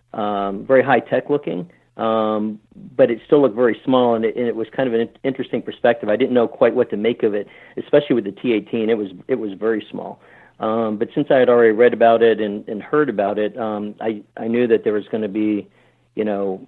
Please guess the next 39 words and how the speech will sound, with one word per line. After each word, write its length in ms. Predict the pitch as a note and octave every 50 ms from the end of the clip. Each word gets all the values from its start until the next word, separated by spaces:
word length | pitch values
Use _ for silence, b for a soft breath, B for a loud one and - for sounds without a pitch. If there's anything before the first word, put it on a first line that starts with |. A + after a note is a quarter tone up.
| _ -
it 60 | D3
was 100 | B2+ A2
gonna 140 | - - A2+
be 100 | A2 A2
a 80 | G#2 -
su-, 160 | A2 G#2+ - - -
substantial 480 | A2+ G2 - - A#2 A2+ G#2 - -
bow 260 | G2 F2+ A2 G#2+ G#2+ G#2
that 120 | G2+ -
was 100 | - -
gonna 160 | - G#2 G#2
work 240 | F#2 F#2+ G#2 G2+ -
pretty 200 | - - G2+ G2
well. 340 | G2 G2+ G2+ G2 G#2 G#2 - _ -
And 300 | A#2+ A2+ A2+ A2 A2 G#2+
I 80 | - A#2
picked 260 | A2+ - - - -
it 100 | A#2+ A2
up, 260 | A2+ A2 A2+ A2 - -
and 180 | A2 G2+ G2 - b b b b b b b b b -
im-, 120 | - A#2+ - _ -
immediately 680 | - B2 B2+ C3 D3 D#3 C#3+ D3 A#2+ A2 A#2 A#2 A2
it 100 | G#2+ G#2
was 140 | - G#2+ G#2 G2
very, 460 | G#2 G2 F#2+ G2 B2 C3+ C#3 C#3+ C3
very 240 | A2 A#2+ A2+ G#2+ G#2
light, 240 | G2+ G#2 G2+ -
very 220 | - G2+ B2 B2+ B2
well 220 | A2+ A2+ A2+ A2
balanced. 580 | G2 F#2 A2 G#2+ G#2+ G#2+ G#2+ G#2+ G#2 - _ -
Uh, 160 | G#2 G2+ G2
one 200 | G#2 A2+ C3 C3+
thing 180 | C3+ - C3 A#2+
I 40 |
really 380 | A2 G2 G#2+ A2+ B2 B2+ B2 A2+
liked 260 | A2 A2+ A2 - -
about 240 | G2+ G2 G#2+ G#2+ G#2
it 120 | G#2 G2
is 240 | G#2 G#2 G#2 G#2 G2